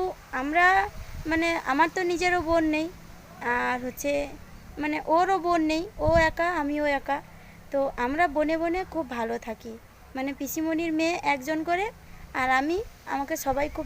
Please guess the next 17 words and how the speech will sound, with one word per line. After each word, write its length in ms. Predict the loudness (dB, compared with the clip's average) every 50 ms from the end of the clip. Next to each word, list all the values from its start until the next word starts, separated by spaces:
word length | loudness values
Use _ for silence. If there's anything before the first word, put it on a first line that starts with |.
| -4 0
ভালোবাসে, 600 | 4 6 6 6 6 6 6 6 6 6 4 4 4 2 2 2
আর 80 | 0 0
ওদের 260 | 0 -2 -2 -4 -4 -4
কিছু 240 | -2 -4 -4 -2 -2 -2 -2
হলেও 240 | 0 0 2 2 2 2 0
আমাদের 280 | 0 -2 -4 -4 -6 -4 -4
সঙ্গে 200 | -4 -4 -4 -6 -8 -6
শেয়ারও 360 | -2 0 0 0 -2 -4 -6
করে। 260 | -6 -8 -8 -8 -10 -14 -16 -20 -20 -20 -20 -20 -20 -20 -20 -20 -16 -8 -6
তো 80 | -2
যাই 280 | 2 6 6 6 8 6 4
হোক, 140 | 2 0 -2 -6 -14 -12 -10 -8 -4
সবাই 220 | -4 -2 -2 -4 -4 -6
সুস্থ 220 | -8 -10 -8 -6 -6 -4 -4 -4
থাকো, 240 | -4 -4 -2 -2 -2 -2 -4 -6 -8 -6
ভালো 200 | -4 -2 -2 -2 -4 -4
থাকো, 300 | -6 -6 -4 -4 -2 -4